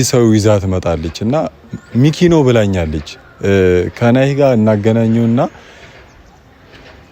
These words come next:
ያለውንም ነገር እዚሁ እንፈታለን ብዬ አስባለሁኝ። ሚኪ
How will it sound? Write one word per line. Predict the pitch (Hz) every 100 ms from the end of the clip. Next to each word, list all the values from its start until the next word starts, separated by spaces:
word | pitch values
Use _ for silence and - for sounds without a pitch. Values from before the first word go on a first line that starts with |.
| -
ያለውንም | 113 120 117 127 127 123
ነገር | 123 123 110
እዚሁ | 104 107
እንፈታለን | 117 120 117 117 113 110
ብዬ | 104 101
አስባለሁኝ። | 104 - 113 107 87 90 90 - - - - - -
ሚኪ | 117 135